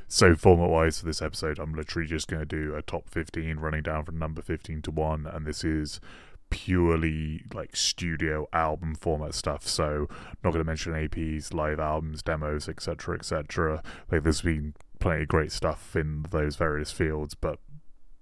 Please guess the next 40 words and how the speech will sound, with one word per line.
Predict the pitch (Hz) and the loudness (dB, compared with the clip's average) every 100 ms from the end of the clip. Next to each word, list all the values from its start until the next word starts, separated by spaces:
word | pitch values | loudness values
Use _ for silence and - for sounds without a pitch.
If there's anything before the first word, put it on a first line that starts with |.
| - | 2
don't | - 76 165 | 4 4 2
really | 73 76 | -2 -2
have | - | -2
space | - 78 - | 0 0 0
to | - | -4
cover | 85 80 | -4 -2
'em | 78 | -2
as | 76 | 0
well | 80 76 76 | 0 0 -2
as | 76 | -2
go | 78 | -4
through | 73 - | -4 -6
all | 76 | -4
the | 78 | -4
albums | 76 78 - | -4 -6 -6
I | 80 | -6
sort | - 85 | -4 -4
of | |
wanna | 80 80 78 | -2 -2 0
get | 78 - | -2 -2
to. | 80 76 - - - - - | -4 -2 -4 -10 -14 -8 0
And | 92 | 2
for | 80 | 2
some | - 98 82 | 2 4 4
of | 78 | 4
these, | 78 76 76 | 0 -2 -2
I | 76 78 | 2 2
will | 78 78 | 4 2
be | - 78 | 2 0
repeating | 78 - 90 78 - 80 78 76 - - | 0 2 2 0 -4 -4 -6 -6 -12 -6
sort | - 76 | -4 -2
of | 76 - - | -4 -10 -8
stuff | - 85 80 | 0 0 0
I | 80 | -2
reviewed | 78 78 76 76 | -2 -2 -2 -2
on | 76 | -4
a | 76 | -6
couple | 82 - 78 | -6 -4 -4
of | |
the | 80 76 76 | -4 -4 -6